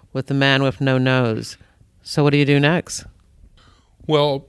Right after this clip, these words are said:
Speaker 2: we had also learned dur-, during this period of time that every once in a while we'd go to that address and, and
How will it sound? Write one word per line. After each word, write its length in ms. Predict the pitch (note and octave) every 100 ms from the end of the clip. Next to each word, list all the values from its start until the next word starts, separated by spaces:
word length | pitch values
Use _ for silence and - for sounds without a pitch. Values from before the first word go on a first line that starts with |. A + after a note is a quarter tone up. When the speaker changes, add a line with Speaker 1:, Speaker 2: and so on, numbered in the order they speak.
| _
Speaker 2:
we 160 | C#3+
had 80 | C3
also 480 | C#3 F#3+ F#3 - C#3+
learned 800 | B2 B2+ B2 B2+ F#2+ - F3+ A2
dur-, 200 | C3 B2
during 460 | A#2+ G#2 C3 B2+ A2+
this 200 | G2 -
period 400 | B2 A2+ A2 A2
of 180 | G#2+
time 560 | - A#2+ A#2 A2+ G#2+ F#2 -
that 140 | C#3 C3
every 240 | D#3+ D#3
once 400 | C#3 D3 D3+ -
in 60 | C3+
a 80 |
while 340 | A#2+ A#2+ A#2+ B2+
we'd 220 | A#2+ A#2
go 200 | C3+ C3
to 140 | A#2+ A2
that 240 | A#2 A2+
address 540 | A#2+ C3 A2+ A2 G#2+ A#2
and, 420 | A2 G#2+ G#2+ C3
and 320 | A2+ A2+ G#2